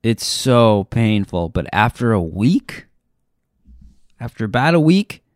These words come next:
you start to get excited for the cold part of the shower. And I'm like, I'm a, I'm what we call in the, in the business, um, a pussy.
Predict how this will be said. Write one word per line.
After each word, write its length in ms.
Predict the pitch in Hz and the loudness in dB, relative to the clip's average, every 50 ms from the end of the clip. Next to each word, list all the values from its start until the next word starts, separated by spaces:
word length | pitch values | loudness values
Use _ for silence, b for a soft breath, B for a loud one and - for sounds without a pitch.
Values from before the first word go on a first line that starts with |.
| _ _ _ _ _ _ _ _ _ _ _ _ | _ _ _ _ _ _ _ _ _ _ _ _
you 140 | - - 110 | -12 -12 -10
start 260 | 120 - - - 180 | -8 -6 -6 -6 -4
to 80 | - 185 | -4 -2
get 160 | 156 160 117 | 0 0 0
excited 720 | - - - - - - - 85 95 117 135 170 185 214 | -2 -4 -10 -14 -12 -10 -8 -6 -4 -2 -2 -2 -4 -6
for 160 | - - - | -8 -12 -10
the 100 | 170 - | -10 -10
cold 320 | - - 214 190 208 214 - | -6 -4 -2 -2 -2 -4 -6
part 180 | - 185 180 | -4 -4 -4
of 60 | 180 196 | -4 -4
the 80 | 190 | -6
shower. 500 | 196 - - - 180 185 185 196 202 - _ _ _ _ - | -6 -8 -8 -8 -8 -8 -8 -8 -10 -12 _ _ _ _ -4
And 100 | 135 143 | -2 -2
I'm 220 | 160 185 196 190 | 0 2 2 2
like, 220 | 190 190 156 127 131 | 2 2 2 0 -2
I'm 260 | 110 135 170 185 180 | -4 -2 -2 0 0
a, 140 | 135 92 - _ _ _ - | -2 -4 -6 _ _ _ -10
I'm 320 | - 123 139 147 143 131 - | -6 -4 -4 -2 -2 -2 -2
what 200 | - 123 117 - | -4 -6 -4 -4
we 120 | 107 98 | -6 -8
call 380 | - - 110 104 104 98 95 - | -6 -2 0 0 0 0 -2 -4
in 140 | - 90 90 | -6 -6 -6
the, 120 | 90 87 - | -6 -6 -6
in 240 | - 90 90 90 90 | -6 -4 -4 -2 -2
the 180 | 85 85 80 78 | -2 -2 -4 -4
business, 640 | - 92 95 90 85 87 85 82 - - - - - - | -2 -2 -2 -2 -2 -2 -4 -4 -6 -10 -16 -16 -14 -10
um, 380 | - 82 80 82 85 82 82 _ _ _ _ _ _ _ _ _ _ _ _ _ - - - - | -10 -8 -6 -6 -8 -8 -10 _ _ _ _ _ _ _ _ _ _ _ _ _ -12 -12 -10 -10
a 80 | - 95 | -10 -6
pussy. 480 | - 101 95 117 - - 254 262 - | -4 -2 -4 -4 -6 -8 -12 -14 -14